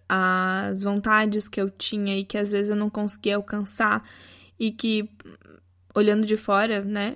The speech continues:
estaria tudo bem, mas eu me cobrava demais e me punia demais. E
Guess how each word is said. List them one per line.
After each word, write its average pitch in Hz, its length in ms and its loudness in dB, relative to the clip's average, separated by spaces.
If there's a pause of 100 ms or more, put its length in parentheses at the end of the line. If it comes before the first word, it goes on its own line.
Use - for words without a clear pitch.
estaria 208 380 -2
tudo 208 200 -2
bem, 202 280 2
mas 202 520 0
eu 226 200 6
me 202 220 0
cobrava 202 540 -2
demais 196 520 0
e - 20 -2
me 196 100 0
punia 202 520 -2
demais. 196 640 -2 (640)
E 190 380 0